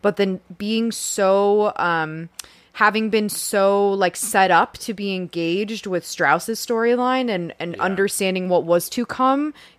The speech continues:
Speaker 1: kept me going. I was like, even after the bomb was done, which felt like such a big moment, and we were like, "Okay, we did it.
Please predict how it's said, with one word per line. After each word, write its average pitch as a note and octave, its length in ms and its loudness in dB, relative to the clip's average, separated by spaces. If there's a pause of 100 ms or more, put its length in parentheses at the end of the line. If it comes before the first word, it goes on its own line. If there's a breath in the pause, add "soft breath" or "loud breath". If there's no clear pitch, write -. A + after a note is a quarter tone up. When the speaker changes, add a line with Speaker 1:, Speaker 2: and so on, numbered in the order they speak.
Speaker 1:
kept - 340 -2
me F#3 140 -4
going. C#3 440 -2
I G3+ 160 4
was A3 160 2
like, G3 220 2
even B3+ 220 -2
after B3+ 240 2
the G#3+ 100 0
bomb F3 280 2
was F#3+ 160 -2
done, E3 160 -2
which D#3+ 200 -4
felt F3 320 2
like E3 240 -2
such F3 260 -6
a F3+ 80 -6
big E3 240 -6
moment, D#3+ 440 -4
and E3 100 -8
we D#3 80 -6
were D3+ 100 -4
like, D3 200 -4
"Okay, F3+ 200 -4
we D#3+ 140 -4
did G3 220 0
it. E3 200 2